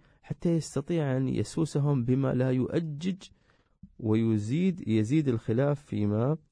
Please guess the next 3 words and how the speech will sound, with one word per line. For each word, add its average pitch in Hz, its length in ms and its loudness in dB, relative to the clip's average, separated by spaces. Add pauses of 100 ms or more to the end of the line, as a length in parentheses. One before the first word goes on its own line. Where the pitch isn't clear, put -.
(500)
بينهم. 92 460 2
ولذلك 143 640 0 (540)
نبه 101 880 2